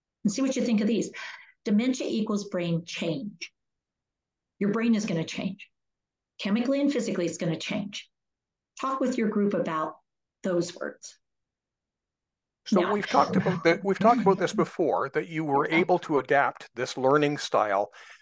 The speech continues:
Speaker 1: Mm-hmm.
Speaker 2: to doing it on a Zoom meeting.
Speaker 1: Yeah.
Speaker 2: But if given the opportunity,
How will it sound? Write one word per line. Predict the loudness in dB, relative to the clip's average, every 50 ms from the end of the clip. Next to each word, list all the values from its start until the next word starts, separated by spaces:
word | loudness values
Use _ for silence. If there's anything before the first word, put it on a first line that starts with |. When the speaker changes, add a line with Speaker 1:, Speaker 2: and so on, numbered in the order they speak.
| -2 0
Speaker 1:
Mm-hmm. | 0 0 0 0
Speaker 2:
to | 0 0 0 -2 -6 -10 _ _ _ _ -2
doing | 2 2 4 4 4
it | 4
on | 4 4 4 2
a | 0 -2
Zoom | -2 -2 -2 -2 -2 -2
meeting. | -4 -8 -8 -10 -12 -14 _ _ _ _ -20 -20 -20 _ _ _ -6
Speaker 1:
Yeah. | -4 -2 -2 0 0 0 -2 -2 -6 -12 _ _ _ _ _ _ _ _ 0
Speaker 2:
But | 0 0 0 -2
if | -2 0 0 0 -2 -2 0
given | 2 4 4 4 4 2
the | 2 2 4
opportunity, | 4 2 2 0 -4 -6 -6 -8 -8 -4 -2 -2 0 0 0 -2 -2 -6 -10 -12 -16